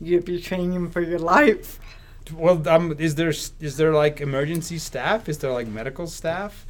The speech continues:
Speaker 2: Like, if I have, like, like, a shortness of breath attack, or
Speaker 1: Yeah, well,
Speaker 2: are,
Speaker 1: if
Speaker 2: are
Speaker 1: you
Speaker 2: there
Speaker 1: have
Speaker 2: people
Speaker 1: a
Speaker 2: there to help me? Is there people with oxygen?
Speaker 1: Uh-huh,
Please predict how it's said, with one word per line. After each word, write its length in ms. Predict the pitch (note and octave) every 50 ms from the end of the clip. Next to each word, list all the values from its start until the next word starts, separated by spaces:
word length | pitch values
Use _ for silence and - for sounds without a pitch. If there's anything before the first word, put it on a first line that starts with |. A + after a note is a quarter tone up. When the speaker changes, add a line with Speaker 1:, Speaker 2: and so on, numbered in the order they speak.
| - - - - - - - - - -
Speaker 2:
Like, 120 | C3+ C3
if 140 | C3 C3+ B2+
I 160 | C3 B2+ A#2+
have, 240 | A#2+ A#2+ A#2+ A2+ A#2+
like, 300 | A#2+ A#2 A2+ G2+ - - - - - - - - - - -
like, 160 | C3 B2+ -
a 60 | A2+
shortness 500 | - - - - C3 A#2+ A2+ B2 A#2 -
of 160 | B2+ A2+ G#2
breath 260 | G2+ A#2 A#2+ B2+ -
attack, 520 | D3+ C3 - - C3+ C3 C3+ C3+ C#3 - -
or 200 | A#2 G#2+ G#2+ - -
Speaker 1:
Yeah, 220 | A3+ A#3 A3+ A3
well, 440 | G#3+ G3+ G#3 G3 G3 G3 F#3+ F#3 F#3 F#3
Speaker 2:
are, 80 | - B2+
Speaker 1:
if 140 | C3 - -
Speaker 2:
are 40 | C3+
Speaker 1:
you 40 | B2+
Speaker 2:
there 100 | C3 B2+
Speaker 1:
have 60 | B2 -
Speaker 2:
people 200 | C3+ C3 G3+ -
Speaker 1:
a 40 | B2+
Speaker 2:
there 220 | C3 B2+ C3 C3
to 80 | B2 A#2+
help 200 | A2+ A2+ A#2+ A#2
me? 220 | D3 C#3+ D3+ D#3+ D#3
Is 260 | C3 B2+ B2+ B2+ A#2+
there 120 | C#3+ C3
people 260 | - - C3 C3 C3 A#2+
with 140 | B2 A2+
oxygen? 600 | A2+ G#2 G#2+ A2 - - D3 C#3 C3+ D3 E3+ E3+
Speaker 1:
Uh-huh, 280 | F3 F3 E3 F#3+ F#3+ F#3+